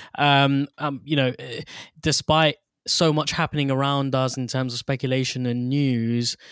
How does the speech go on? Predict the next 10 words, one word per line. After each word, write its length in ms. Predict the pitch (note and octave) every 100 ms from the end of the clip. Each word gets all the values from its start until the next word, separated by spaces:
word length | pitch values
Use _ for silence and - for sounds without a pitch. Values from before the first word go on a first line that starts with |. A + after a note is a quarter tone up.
| - - -
uh, 100 | -
one 220 | - D3
can't 300 | D3+ C#3+ C3+
feel 800 | - - D3+ C3+ B2+ B2 A#2+ A#2+ -
a 40 |
little 240 | B2+ C3 B2+
bit 160 | B2
hollow 380 | B2 - C#3 C3
inside 800 | B2+ B2 - C#3+ B2+ A#2+ A2+ A2+
with 440 | A2+ A#2 A#2+ A2+